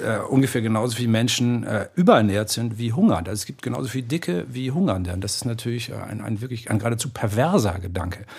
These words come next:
Aber bei der Ernährung ist es tatsächlich ja so, dass die Art, wie wir Nahrungsmittel produzieren, ist das größte ökologische Problem, das wir haben. Also nicht Kohlekraftwerke oder Autos oder so, das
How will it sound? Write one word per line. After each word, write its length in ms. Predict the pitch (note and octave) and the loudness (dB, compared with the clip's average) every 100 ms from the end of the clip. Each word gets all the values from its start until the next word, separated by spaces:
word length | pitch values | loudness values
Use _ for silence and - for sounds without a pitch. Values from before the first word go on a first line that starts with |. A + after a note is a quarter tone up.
| - - - | -18 -14 2
Aber 160 | G#2+ | 4
bei 100 | A#2 | 6
der 120 | B2+ | 6
Ernährung 380 | A#2+ A#2+ F#3+ G#3 | 8 8 8 4
ist 140 | C#3 D3+ | 2 0
es 160 | - - - - - - - G#2+ | -2 -6 -18 -20 -20 -20 -10 0
tatsächlich 440 | C3+ C3+ C#3+ C3 | 0 2 0 2
ja 100 | B2+ | 0
so, 120 | A#2+ | 0
dass 200 | A#2+ A#2 | 0 0
die 200 | - A2+ | -2 -4
Art, 300 | - F3 G3 | 2 4 4
wie 100 | D3 | 0
wir 100 | C3+ | 4
Nahrungsmittel 580 | B2+ D3 E3+ C3+ C#3 C3+ | 4 6 4 2 0 0
produzieren, 840 | - C#3 B2+ - - A#2 G#2 E2+ - - - | -4 -4 -4 -2 2 2 0 -6 -12 -20 -18
ist 140 | - - | -14 -8
das 140 | - | -4
größte 420 | - C3 F3+ - | 2 2 2 2
ökologische 540 | C#3+ B2 A2 A#2+ A#2+ A#2 | 0 0 0 0 -2 -6
Problem, 360 | - G#2 G2+ | -6 -4 -4
das 180 | G#2 F#2+ | -4 -6
wir 80 | G2+ | -4
haben. 260 | F#2+ E2+ E2+ | -4 -4 -6
Also 200 | - G#2+ | -2 0
nicht 160 | G2+ | 0
Kohlekraftwerke 680 | - F3 C3 A#2 A#2 G#2 G2+ | 2 2 2 -2 -4 -6 -4
oder 220 | G2+ G2 | -6 -2
Autos 380 | C#3 D#3 C#3+ - | -2 0 -4 -4
oder 140 | B2 | -4
so, 100 | A#2+ A#2+ | -4 -4
das 260 | A2 - | -6 -8